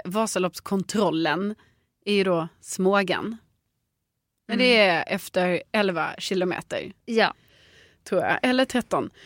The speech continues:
Speaker 1: Något sånt. Eh, då kommer band, eh, repet kommer upp där tio trettio. Starten går åtta noll noll. De har två och en halv timme på sig att komma förbi där.
Speaker 2: Mm.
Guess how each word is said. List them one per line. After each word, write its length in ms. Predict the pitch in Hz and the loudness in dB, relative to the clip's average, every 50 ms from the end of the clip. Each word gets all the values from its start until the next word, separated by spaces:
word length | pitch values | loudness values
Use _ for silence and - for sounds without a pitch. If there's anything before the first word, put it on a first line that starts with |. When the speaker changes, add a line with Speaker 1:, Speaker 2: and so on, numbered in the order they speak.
| - - - - _ _ | -20 -20 -20 -20 _ _
Speaker 1:
Något 220 | - 247 269 254 - | 0 2 2 2 4
sånt. 360 | - - 98 - - - - _ _ _ _ _ _ _ _ _ _ _ _ - | 2 2 2 0 -6 -12 -20 _ _ _ _ _ _ _ _ _ _ _ _ -2
Eh, 300 | 208 202 190 190 190 185 - | 0 2 2 2 2 0 -2
då 360 | - 202 185 - 294 269 254 247 | -6 -6 -2 2 4 6 4 4
kommer 340 | - - 277 254 233 220 | 4 4 4 4 4 2
band, 560 | 202 180 - 233 220 196 190 185 185 170 - - | 2 2 4 4 4 4 4 2 -2 -4 -6 -4
eh, 240 | - 208 220 - - | -2 0 0 0 0
repet 640 | 190 202 233 233 202 175 - - 240 285 - - - - 190 | 0 0 2 2 0 0 0 0 0 0 0 -4 -6 -6 -2
kommer 240 | - - 214 214 208 | 0 0 2 2 2
upp 300 | - 226 - - - - | 2 0 -2 -4 -4 0
där 320 | 208 185 180 175 170 170 - - _ | 2 2 4 2 0 -2 -4 -8 _
tio 320 | - - 226 220 190 160 156 | -4 -2 -2 0 0 -2 -2
trettio. 400 | - - 190 - _ - - - - _ _ _ _ _ _ _ _ _ _ - | -2 -4 -6 -6 _ -12 -14 -14 -16 _ _ _ _ _ _ _ _ _ _ -14
Starten 560 | - - - 277 254 233 202 - - 226 240 | -6 0 2 4 4 4 2 0 0 0 2
går 400 | 233 240 196 170 160 160 165 170 - _ _ _ _ _ _ _ _ _ _ _ _ - | 4 6 6 6 4 2 -2 -6 -10 _ _ _ _ _ _ _ _ _ _ _ _ -6
åtta 320 | 226 - _ - 175 170 | -6 -6 _ -4 0 0
noll 260 | 170 175 175 180 180 | 2 2 2 2 0
noll. 260 | 175 139 - - - - _ _ _ _ _ _ _ _ _ | 0 -2 -4 -8 -12 -20 _ _ _ _ _ _ _ _ _
De 120 | - 233 240 | 0 2 2
har 60 | 208 | 2
två 180 | - - - 247 | 2 2 2 4
och 100 | 220 214 | 4 4
en 80 | 233 | 4
halv 180 | 240 277 262 220 | 4 4 2 2
timme 280 | - - 202 190 180 | 2 0 2 2 2
på 160 | 170 - 165 156 | 2 0 -2 -2
sig 320 | - - 120 107 151 180 - _ _ - | 0 -2 -2 -2 -4 -6 -12 _ _ -8
att 220 | - 170 - - - _ _ - | -8 -8 -8 -8 -16 _ _ -10
komma 240 | - 196 196 185 | -6 -4 -2 -2
förbi 480 | 175 - 180 170 180 254 220 160 160 175 | -2 -4 -4 0 2 2 4 4 2 2
där. 280 | 180 170 - - 180 190 | 0 0 0 -2 -4 -2
Speaker 2:
Mm. 320 | - 220 220 214 208 254 | 0 0 2 2 0 0